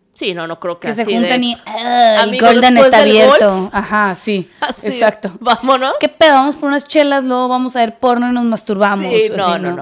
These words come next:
Speaker 1: no. Sí, igual y ya que tu prepa,
Speaker 2: Igual,
Speaker 1: ¿no?
Speaker 2: ajá, no, pues secundaria.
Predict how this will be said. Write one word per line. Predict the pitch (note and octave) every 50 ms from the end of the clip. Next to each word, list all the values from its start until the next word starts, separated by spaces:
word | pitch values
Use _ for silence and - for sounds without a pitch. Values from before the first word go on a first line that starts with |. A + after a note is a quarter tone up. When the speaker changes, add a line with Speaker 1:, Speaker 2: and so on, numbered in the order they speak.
| - -
Speaker 1:
no. | G3
Sí, | - - - G#3 F3+ F3 E3 A#2 G#2+
igual | E3 F#3+ F#3 - G3
y | G#3+ G3+
ya | - D#3 E3 E3+ E3 F#3+ - _ _ _ _ _ _ -
que | F3
tu | F3 -
prepa, | - - E3 E3+ - -
Speaker 2:
Igual, | A#3 A3 A3 A3 G#3+
Speaker 1:
¿no? | A3 G#3+
Speaker 2:
ajá, | D#3+ D#3+ G3 F#3+ G3+ G3 G3+ G3
no, | F#3+ G3 G3+ G3 G3
pues | F3+ F#3+ F3
secundaria. | - F#3 - F#3+ F3+ F3 F3+ F#3+ C4 C#4+ C4 G3+ F#3 F3